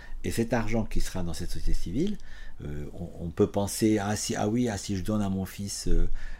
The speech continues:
euh, cent mille euros alors qu'il a douze ans, bah, à dix-huit ans, il va en disposer, il va tout, il va tout flamber, et, et ça sera compliqué. Non, on peut, euh, on peut le loger dans une société civile, être soi-même gérant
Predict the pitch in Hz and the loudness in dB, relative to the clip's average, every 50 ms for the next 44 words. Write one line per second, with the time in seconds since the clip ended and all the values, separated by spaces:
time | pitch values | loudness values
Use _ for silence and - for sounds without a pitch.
0 | - - - 82 80 80 82 82 82 - - 98 92 95 98 95 95 101 95 92 | -8 -8 -6 -4 -4 -4 -4 -4 -6 -4 -4 -2 -2 0 0 2 2 4 4 4
1 | 92 107 110 104 92 85 80 80 - - - - - 85 78 78 78 90 92 92 | 4 2 0 0 -2 -2 -2 -4 -4 -4 -6 -4 -4 -4 -4 -4 -6 -6 -6 -4
2 | 98 104 104 104 101 - - - - - - - - - 82 82 82 82 82 90 | -2 -2 -2 -2 -4 -8 -12 -16 -16 -14 -14 -14 -10 -8 -6 -2 2 6 8 8
3 | 90 90 98 98 90 - 110 104 104 92 90 85 87 85 90 - - - 98 92 | 8 6 4 0 0 2 2 2 2 2 2 0 2 4 4 4 4 6 4 2
4 | 82 92 104 104 98 90 82 82 - - - - - - - - - - - 95 | 4 4 2 2 2 2 0 -2 -4 0 12 12 12 12 12 12 12 12 12 12
5 | 85 87 82 - 104 101 - - 98 90 92 92 104 104 110 110 110 107 101 95 | 12 12 10 10 8 6 4 2 2 2 2 4 4 4 6 6 4 4 4 2
6 | 87 85 82 - - - - - - - 156 170 - 175 - - 185 175 - 180 | 0 -2 -2 -2 -2 -4 -4 -6 -8 -8 -8 -6 -6 -6 -6 -4 -6 -6 -4 -6
7 | 170 - - 170 - - 156 139 117 135 180 - - - - - - - - - | -6 -6 -8 -6 -2 0 0 2 0 0 -2 -6 -10 -16 -16 -16 -16 -16 -16 -8
8 | - 92 87 - - 123 127 131 - - - - - 90 87 82 80 - - - | -6 -6 -6 -2 2 4 4 6 6 4 4 2 -2 -4 -2 -2 -2 -4 -4 -4
9 | - - - - - 85 - - 107 104 101 98 92 90 87 85 95 101 85 - | -6 -6 -8 -8 -8 -8 -6 -2 0 0 2 2 2 2 0 0 0 4 10 12
10 | 87 - - - - - 85 80 - - - 151 151 143 202 214 208 - - - | 12 12 12 12 12 10 6 4 6 4 2 4 4 4 4 2 0 -2 -6 -8
11 | - - - - - - - - - - - - - - - - - - - 117 | -8 -10 -12 -12 -12 -10 -10 -8 -8 -4 6 8 12 12 12 12 12 8 8 6
12 | 120 117 - - - - 113 104 98 107 107 98 92 82 80 98 98 95 104 110 | 6 6 4 2 2 2 2 2 4 4 2 2 4 8 10 12 12 12 12 12
13 | 95 - | 10 6